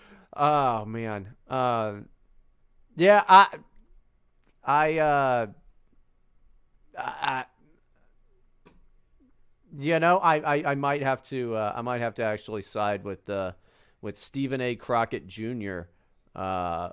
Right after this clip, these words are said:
over at The Root, who's, uh, he, he's light-skinned. Um, so I, I, I'd wanna know, uh, wanna know, uh, what percentage, uh, black, you know, black he is. I, this is just baffling to me, man. Like, it doesn't make any sense to do this. Like, he's clearly not a,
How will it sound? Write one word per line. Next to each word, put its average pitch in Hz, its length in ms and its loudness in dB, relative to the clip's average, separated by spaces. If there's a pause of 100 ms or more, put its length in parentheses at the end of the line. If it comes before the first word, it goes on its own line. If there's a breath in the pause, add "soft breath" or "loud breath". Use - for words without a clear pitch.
over 107 320 -6
at 101 120 -10
The 95 80 -14
Root, 104 420 -8
who's, 104 360 -10
uh, 95 180 -2
he, 135 200 -10
he's 123 200 -10
light-skinned. 92 720 -8 (560 soft breath)
Um, 87 560 -6 (380)
so 113 220 -2
I, 113 160 4
I, 131 300 2
I'd 127 160 -4
wanna 120 200 -4
know, 107 300 -2
uh, 95 280 -4 (600)
wanna 127 340 -6
know, 107 300 -6
uh, 92 180 -6
what 110 280 -8
percentage, 104 640 -10
uh, 95 160 -8
black, - 520 -12 (160)
you - 160 -12
know, 69 260 -12
black - 340 -6
he 120 300 -4
is. 101 240 -4 (1040 soft breath)
I, 185 320 6 (640)
this 277 220 -2
is 392 80 -4
just 359 160 6
baffling 190 460 6
to 123 60 -6
me, 127 80 -4
man. 127 180 0
Like, 147 140 0
it 185 140 4
doesn't 233 320 6
make 180 220 2
any 156 160 0
sense 139 340 -2
to 127 100 -4
do 104 260 -6
this. 95 320 -10
Like, 117 200 -4
he's 135 140 -8
clearly 175 420 0
not 120 400 0
a, 92 520 -8